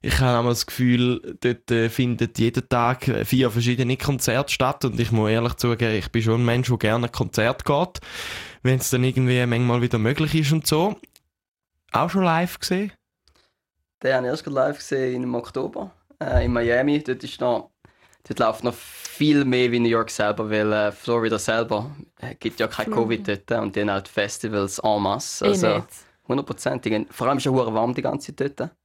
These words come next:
Speaker 2: oder?
Speaker 3: Aber
Speaker 2: Ist immer noch
Speaker 3: jetzt ist fünfzehn,
Speaker 2: Du, das ist
Speaker 3: zwanzig Grad.
Speaker 2: Republican Land, das ist wie... Das, das gibt's, gibt kein covid dort. Das ist, äh,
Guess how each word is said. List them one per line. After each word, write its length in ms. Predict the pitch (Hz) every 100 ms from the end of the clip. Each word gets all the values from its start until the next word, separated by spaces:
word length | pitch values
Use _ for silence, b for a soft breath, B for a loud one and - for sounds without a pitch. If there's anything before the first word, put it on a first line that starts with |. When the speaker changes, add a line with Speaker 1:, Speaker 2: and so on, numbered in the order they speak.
| _
Speaker 2:
oder? 180 | 113 123
Speaker 3:
Aber 80 |
Speaker 2:
Ist 60 | 117
immer 140 | 123
noch 160 | 120 120
Speaker 3:
jetzt 200 | - -
ist 340 | 165 - - - _ _ _ _ _ _ _ _ _ _ _
fünfzehn, 340 | - 185 - 123
Speaker 2:
Du, 60 |
das 240 | 120 170 147
ist 100 | 120
Speaker 3:
zwanzig 280 | 175 127 123
Grad. 120 | 208
Speaker 2:
Republican 420 | 143 143 135 131
Land, 360 | 123 151 170 160
das 160 | 113 -
ist 240 | 123 107
wie... 140 | 127 147
Das, 800 | 156 147 120 113 - - - -
das 360 | - - - -
gibt's, 400 | 127 - - -
gibt 180 | -
kein 160 | - 147
covid 360 | 170 156 110 -
dort. 120 | - _
Das 280 | - - -
ist, 260 | - - 113
äh, 800 | 107 - - - - - -